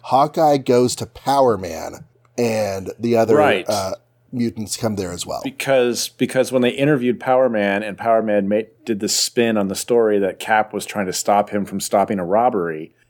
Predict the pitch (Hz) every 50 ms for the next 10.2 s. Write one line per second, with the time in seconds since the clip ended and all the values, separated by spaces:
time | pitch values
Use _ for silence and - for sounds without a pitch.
0 | _ _ _ 113 110 107 - 117 117 120 - 120 107 - - - 117 107 101 113
1 | 101 95 101 101 98 85 92 101 92 92 104 120 113 95 80 - - 98 92 90
2 | - 104 95 98 92 92 104 113 107 - - 107 95 87 90 85 85 82 78 -
3 | _ _ _ 95 92 92 87 - - - _ _ _ _ _ _ _ - - 101
4 | 85 - 87 85 87 82 - 90 95 107 107 87 78 73 - 95 87 95 90 87
5 | 87 92 98 104 104 98 87 90 90 85 - - - - 95 87 85 80 82 98
6 | 95 82 - - - - - - - - _ _ _ _ - - 90 - 87 -
7 | - - - - - - _ _ _ _ - - 139 139 - 190 175 - 175 131
8 | 120 120 113 101 - 107 101 - - 98 95 87 90 90 - - 95 87 - -
9 | 80 - - - 113 113 123 - - 143 151 - - 175 151 - - 160 131 139
10 | - - -